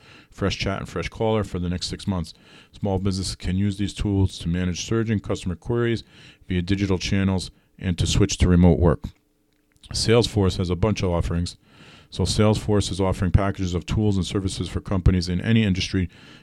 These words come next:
to help them stay connected to, to employees, customers, and partners during the crisis. The tools can be added on existing Salesforce customers, and they're available for free to non-consumers for a limited time.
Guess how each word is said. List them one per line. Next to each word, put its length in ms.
to 100
help 100
them 120
stay 200
connected 400
to, 320
to 180
employees, 520
customers, 560
and 200
partners 320
during 200
the 80
crisis. 440
The 100
tools 260
can 160
be 100
added 300
on 300
existing 420
Salesforce 960
customers, 460
and 320
they're 140
available 340
for 160
free 300
to 240
non-consumers 760
for 220
a 20
limited 360
time. 260